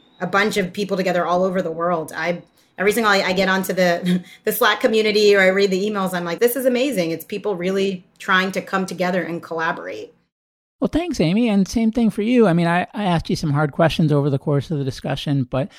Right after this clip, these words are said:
Speaker 2: I think that the Prime model is so important. And I'm so glad that, that you all exist, and I'm excited to work with you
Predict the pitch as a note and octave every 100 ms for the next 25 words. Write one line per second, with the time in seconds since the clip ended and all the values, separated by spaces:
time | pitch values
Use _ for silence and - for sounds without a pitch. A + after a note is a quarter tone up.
0 | - _ E3 E3+ D3+ C#3 - - - -
1 | D#3+ D3+ C#3+ C3 C3 - G#3+ E3 B2 C3+
2 | C3+ C#3 C3+ A#2+ - D3+ C3+ B2+ B2+ B2
3 | B2+ B2 - _ _ _ _ - C3+ C#3+
4 | C3+ B2 C#3 G3 G#3 G3 - - D#3+ D#3+
5 | E3 D3+ - F3 - F3 D#3+ F#3 F3+ D#3+
6 | D#3 D#3